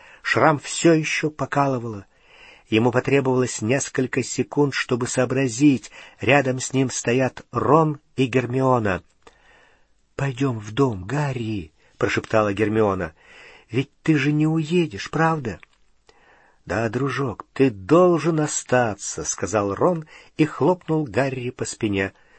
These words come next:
«Как ты себя чувствуешь?» спросила Гермиона,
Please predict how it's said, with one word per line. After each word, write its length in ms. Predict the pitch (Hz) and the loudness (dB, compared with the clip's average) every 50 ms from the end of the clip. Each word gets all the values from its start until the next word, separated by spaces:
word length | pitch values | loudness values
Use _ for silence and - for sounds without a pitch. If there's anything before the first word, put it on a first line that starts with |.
| _ _ _ _ _ _ _ _ _ _ _ _ _ _ _ _ _ _ _ _ _ _ | _ _ _ _ _ _ _ _ _ _ _ _ _ _ _ _ _ _ _ _ _ _
«Как 280 | - 196 196 - - | -2 -2 -2 -2 -4
ты 180 | - - - 117 | -10 -12 -10 -8
себя 260 | - - 107 117 113 | -6 -4 -4 -4 -2
чувствуешь?» 760 | - - 139 123 104 - - - 110 101 101 - - - - _ _ _ _ _ _ _ _ - | -2 -2 -2 -4 -4 -6 -8 -8 -8 -8 -8 -10 -10 -12 -14 _ _ _ _ _ _ _ _ -18
спросила 440 | - - - 110 - - 110 107 | -4 -2 -2 0 0 0 0 0
Гермиона, 680 | 104 98 110 110 101 107 107 107 110 113 117 120 117 113 | 0 0 -2 -2 0 0 2 4 4 4 4 2 -2 -8